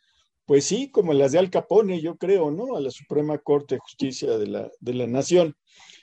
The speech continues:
Pero bueno, ayer el secretario de Hacienda dijo una cosa, de esas, de esas cosas que se permite el secretario de Hacienda y luego lo andan regañando porque anda diciendo cosas que no dice el presidente, pero dijo una, una gran verdad.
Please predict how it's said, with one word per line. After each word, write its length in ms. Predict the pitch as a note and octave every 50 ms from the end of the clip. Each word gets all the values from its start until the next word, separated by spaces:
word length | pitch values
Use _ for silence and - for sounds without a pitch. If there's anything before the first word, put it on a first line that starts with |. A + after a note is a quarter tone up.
| _ _ _ _
Pero 200 | - F3+ G3 G3+
bueno, 340 | A3+ B3 A#3+ G#3+ F#3 - - _ _ _
ayer 260 | - G#3+ A3+ C4+ D#4
el 100 | D#4+ D4
secretario 480 | - G#3 - F#3+ F3 F3+ G#3 G3+ G#3 G#3+
de 80 | G3+ F3+
Hacienda 640 | D#3+ C#3+ - F3+ F#3 F3 D#3+ C#3+ B2+ B2 B2+ - _ _ _ _ _ _ _ _ _
dijo 260 | - D#3+ G3 F#3 G#3+
una 220 | A3+ A3 G#3 - -
cosa, 500 | - G3+ G3 F3+ - - F#3 F#3+ F#3 - -
de 140 | E3+ C#3+ G3
esas, 360 | G3 - A3+ G3+ - - -
de 100 | - F#3+
esas 260 | F#3+ - - G#3+ - -
cosas 360 | - F#3+ F3+ F3+ F3+ F3+ F#3
que 80 | -
se 120 | - C#3+ -
permite 440 | - C3 B2+ B2 C3+ D3+ D3 - G3
el 80 | C#3+
secretario 440 | - C#3 - B2 G#2+ - C#3 C#3 D3
de 60 | C#3+
Hacienda 280 | C3 B2 C3 C3+ C#3+ C#3
y 40 | B2+
luego 240 | B2 C#3 C#3 D3
lo 100 | C#3+ C#3
andan 300 | C3+ C#3 C#3+ D3 C#3 C3
regañando 640 | A#2+ A2+ G2+ G#2+ A2 A2 A#2+ B2+ B2 A#2+ B2 C#3 C3+ -
porque 240 | A#2+ - _ - A2
anda 220 | A#2+ B2+ C#3+ B2+
diciendo 460 | A#2 A2+ G#2 - B2+ B2+ B2 B2+ A2
cosas 400 | - C3 B2 A#2+ - C3 - - _ _ _ _ _ _ _
que 140 | - A#2+ A#2
no 160 | B2 C3+ C#3
dice 220 | C#3+ D3+ - D3+
el 100 | C#3 G#2+
presidente, 640 | - A2 G#2 - A#2+ A2+ G#2+ A2+ A2 G#2+ - - -
pero 180 | - G3 G3+
dijo 200 | F#3+ G#3 - A3
una, 200 | A3+ A3 G#3 G#3 -
una 160 | G3 E3+ F#3
gran 240 | E3 E3 E3 E3+ E3
verdad. 320 | D3+ C#3 A2+ F#2 F2+ -